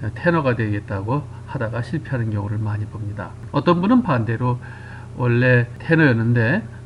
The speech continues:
바리톤인 줄 알고 공부하다가 테너로 옮겨서 성공하는 케이스도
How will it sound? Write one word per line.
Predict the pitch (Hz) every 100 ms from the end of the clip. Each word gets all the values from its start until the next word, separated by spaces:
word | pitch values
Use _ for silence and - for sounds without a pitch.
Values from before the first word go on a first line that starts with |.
| -
바리톤인 | 131 151 196 196 156
줄 | 127 120
알고 | 110 113 110 160 254 -
공부하다가 | - 120 120 117 110 113 135 - - - -
테너로 | - 135 127
옮겨서 | 117 110 107 113 107
성공하는 | - 131 113 113 110 107
케이스도 | - 113 - -